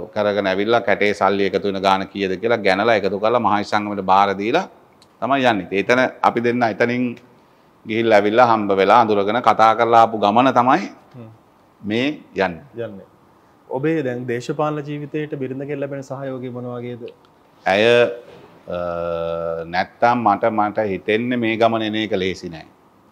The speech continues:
Speaker 1: මොකද මම එකක්, අ, මේ සැලකිය යුතු වැඩ කොටසක්, අ, කරනවා. අ,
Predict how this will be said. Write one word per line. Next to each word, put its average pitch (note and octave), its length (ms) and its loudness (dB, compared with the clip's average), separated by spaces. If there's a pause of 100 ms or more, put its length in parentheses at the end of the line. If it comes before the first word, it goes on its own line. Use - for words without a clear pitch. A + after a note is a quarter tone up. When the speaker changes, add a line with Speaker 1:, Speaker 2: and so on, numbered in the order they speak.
Speaker 1:
මොකද E2 300 -8 (1300)
මම F2+ 180 -2 (1080)
එකක්, - 160 -4
අ, F2 520 0
මේ G2 440 -4 (580)
සැලකිය A#2 500 0
යුතු A#2+ 160 0
වැඩ G#2+ 220 4
කොටසක්, G2+ 580 -2
අ, F2 320 -6
කරනවා. G#2 560 -6 (1400)
අ, E2+ 100 -12